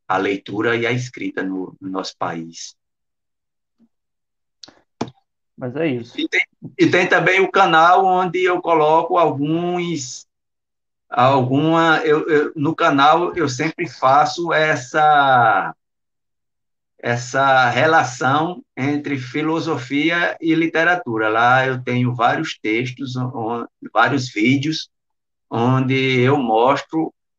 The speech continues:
Speaker 1: essa relação entre filosofia e literatura. Em alguns, alguns vídeos eu, eu pego um determinado livro e procuro mostrar a filosofia,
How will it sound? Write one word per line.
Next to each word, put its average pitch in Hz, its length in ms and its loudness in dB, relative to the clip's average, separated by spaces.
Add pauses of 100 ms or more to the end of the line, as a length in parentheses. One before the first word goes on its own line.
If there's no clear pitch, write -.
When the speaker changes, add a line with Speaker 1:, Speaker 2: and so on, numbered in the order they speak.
(140)
Speaker 1:
essa 113 600 2
relação 127 880 0
entre 113 760 -2 (400)
filosofia 139 1120 0 (400)
e 120 100 -4
literatura. 131 880 -2 (240)
Em 104 120 -8
alguns, 127 840 -2
alguns 123 420 -2
vídeos 127 480 -4
eu, 123 580 -2
eu 101 200 -4
pego 110 560 0 (400)
um 110 320 -6
determinado 113 840 0
livro 127 520 -2 (420)
e 117 260 0
procuro 127 500 0
mostrar 123 600 2
a 127 40 2
filosofia, 123 1000 -4